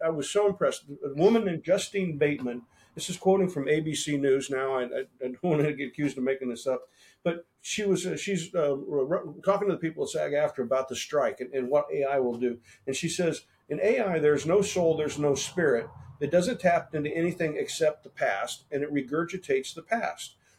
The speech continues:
Not even a new way of looking at the past. It's just slicing, dicing, and rearranging. If we start to write television shows based upon A I, you're just gonna get a regurgitation of the past."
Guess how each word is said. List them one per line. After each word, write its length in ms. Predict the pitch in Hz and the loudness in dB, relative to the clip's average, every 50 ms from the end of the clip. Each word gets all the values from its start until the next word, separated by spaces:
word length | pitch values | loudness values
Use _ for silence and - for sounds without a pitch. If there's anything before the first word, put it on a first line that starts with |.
| _ _ - | _ _ 2
Not 180 | 165 190 196 | 2 4 4
even 240 | 202 220 202 202 202 | 4 4 4 6 6
a 60 | 196 | 6
new 180 | 185 180 170 165 | 6 6 4 4
way 180 | 156 165 165 180 | 4 4 4 2
of 100 | 165 147 | 2 0
looking 420 | 156 170 220 294 294 254 214 175 | 4 4 4 4 4 0 0 0
at 160 | 196 185 - - | 0 -2 -2 -8
the 60 | - | -18
past. 480 | - - - - - - - - - - _ _ _ _ - | -14 -12 -12 -12 -12 -14 -14 -16 -16 -18 _ _ _ _ -8
It's 140 | 147 - | -6 -4
just 200 | - 160 - - | -2 -2 -2 0
slicing, 480 | - 156 156 180 180 180 - 214 196 - | 2 2 2 4 2 0 -2 -4 -6 -2
dicing, 380 | - 156 151 151 151 - 165 160 | 0 0 0 0 -2 -2 -2 -2
and 160 | 151 147 143 | -2 -2 0
rearranging. 640 | 143 143 147 147 147 156 185 208 196 - - - - - _ _ _ _ | 0 2 2 2 2 4 4 4 4 2 -2 -6 -8 -12 _ _ _ _
If 180 | 165 160 156 | -2 -2 0
we 80 | 165 160 | 0 0
start 320 | - - - 196 240 233 - | 0 0 0 0 0 0 -2
to 80 | 240 | -2
write 280 | 240 214 185 170 170 - | 2 2 2 2 2 -6
television 640 | - - - 262 320 302 190 156 131 117 120 120 117 | -2 -2 0 0 0 0 0 0 0 0 -2 -6 -6
shows 560 | 117 - 131 117 117 113 117 123 - - - _ _ _ _ _ | -2 -2 -2 0 0 -2 -2 -4 -6 -6 -12 _ _ _ _ _
based 300 | _ 160 180 214 202 - | _ 4 4 4 2 -2
upon 320 | 196 185 - 170 165 160 156 | -4 -4 0 0 2 4 4
A 160 | 156 151 147 | 4 4 4
I, 340 | 185 240 226 185 175 180 - | 2 0 0 -2 -2 -4 -2
you're 120 | 185 185 190 | 0 0 0
just 200 | - - - - | 0 -2 -4 -2
gonna 160 | 170 165 160 | -2 -2 0
get 160 | 147 151 147 | 2 2 2
a 60 | 151 | 2
regurgitation 960 | 151 156 170 165 - 135 135 131 123 127 143 143 - 131 123 120 - - 139 139 | 2 0 -2 -2 2 4 2 2 2 0 -8 -8 -6 -6 -6 -6 -8 -8 -8 -8
of 80 | 135 | -8
the 60 | 156 | -8
past." 440 | - _ - 285 220 - - - - | -10 _ -8 -6 -6 -6 -6 -10 -14